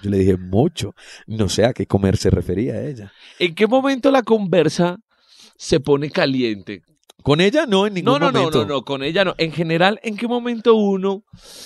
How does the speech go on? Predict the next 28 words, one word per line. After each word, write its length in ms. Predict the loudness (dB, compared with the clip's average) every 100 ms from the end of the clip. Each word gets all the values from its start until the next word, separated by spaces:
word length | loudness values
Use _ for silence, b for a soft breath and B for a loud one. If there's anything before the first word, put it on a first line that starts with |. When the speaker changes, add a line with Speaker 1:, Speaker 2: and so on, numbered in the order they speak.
| B B B -8 -2
Speaker 2:
eh, 460 | 0 2 0 0 -2
sabiendo 640 | -4 -2 2 4 4 4
que 120 | 2
quiere 360 | 4 4 4 0 _
llegar 540 | -6 2 2 4 2
a 20 | -2
hacer 480 | -4 -2 0 -2 -6
esa 220 | -4 0
vueltica 580 | 4 4 4 2 0 -2 -4 _ _ -6
o 60 | 0
Speaker 1:
Ajá. 180 | 2 4
Speaker 2:
tener 220 | 4 2
relaciones 340 | 2 0 -2
sexuales 380 | -4 -4 -2 -4
con 180 | -4 -6
esa 140 | -4
persona, 380 | 0 0 0 -2
Speaker 1:
Sí. 280 | -4 -4 0
Speaker 2:
en 240 | 2 2 2
qué 100 | 2
momento 420 | 2 -2 2 4
uno 140 | 4
empieza 300 | 0 -2 -4
a 20 | -4
poner 320 | -4 -4 0
caliente 580 | 4 6 6 4 2 0
la 120 | -2
cosa? 340 | -8 -12 -14